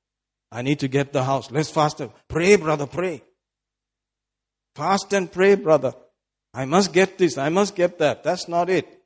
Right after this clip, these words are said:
<laughs> It's kind of going against everything, isn't it? That's right. You are serving God with fastings and prayer. You are praying in the Spirit.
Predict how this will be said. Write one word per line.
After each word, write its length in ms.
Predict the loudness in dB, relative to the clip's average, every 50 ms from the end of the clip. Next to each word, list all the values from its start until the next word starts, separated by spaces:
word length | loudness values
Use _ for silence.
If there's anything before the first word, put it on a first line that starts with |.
| _ _ _ _ _ _ _ _ _ _ _ _ _ _ _ _ _ _ _ _ _ _ -20
<laughs> 680 | -20 -20 -18 -18 -18 -16 -16 -16 -18 -18 -18 -18 -20 -20 _ _ _ _ _ _ _ _ _ _ _ _
It's 100 | -18 -16
kind 240 | -10 -6 -4 0 0
of 120 | 0 0 2
going 260 | 2 2 2 2 2
against 420 | 0 0 0 -2 -2 -2 -2 -2
everything, 460 | -2 -2 -2 -6 -8 -8 -8 -10 -8
isn't 280 | -8 -8 -8 -8 -8 -4 -4
it? 240 | -4 -4 -4 _ _ _ _
That's 280 | -10 -10 -8 -8 -8 -6
right. 280 | -6 -4 -4 -4 -6 -8 _ _ _ _ _ _ _ _ _ _ _ _ _ _ _ _ _ _ _ _ _ _ _ _ _ _ _ _ _ _ _ _ -6
You 160 | -2 -2 0
are 80 | 0 -2
serving 720 | -4 -4 -2 2 2 4 4 2 2 0 -2 -2 -4 -4
God 420 | 2 2 4 4 4 2 2 0 -4
with 200 | -10 -10 -10 -10
fastings 800 | -10 -4 -4 -2 -2 -2 -4 -6 -6 -8 -8 -8 -10 -10 -10 -10 -10 -10
and 280 | -12 -12 -12 -12 -14 _
prayer. 680 | -12 -6 -2 0 0 0 -2 -4 -10 -14 -16 -18 -20 -20 _ _ _ _ _ _ _ _ _ _ _ _ _ _ _ _ _ _ _ _ _ _ _ _ _ _ _ _ _ _ _ _ _ _ _ _ _ -8
You 220 | -4 0 2 2
are 100 | 2 0
praying 680 | -2 -6 -8 -4 -2 0 0 2 2 2 2 0 0
in 220 | 0 -2 -2 -4 -2
the 100 | -2 -2
Spirit. 600 | -2 -4 -4 0 2 2 2 2 0 -4 -12 _